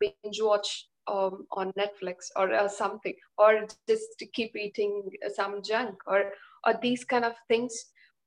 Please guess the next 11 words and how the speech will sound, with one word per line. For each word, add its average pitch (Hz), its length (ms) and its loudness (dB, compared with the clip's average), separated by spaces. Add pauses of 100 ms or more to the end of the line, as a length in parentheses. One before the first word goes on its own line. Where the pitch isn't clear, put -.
(120)
or 240 180 8
little 247 420 4
more 233 480 4
when 226 200 4
I'm 214 360 0
not 226 260 6 (580)
doing 214 520 0
the, 196 140 4 (120)
um, 190 480 -2
you 202 100 0
know, 202 240 -4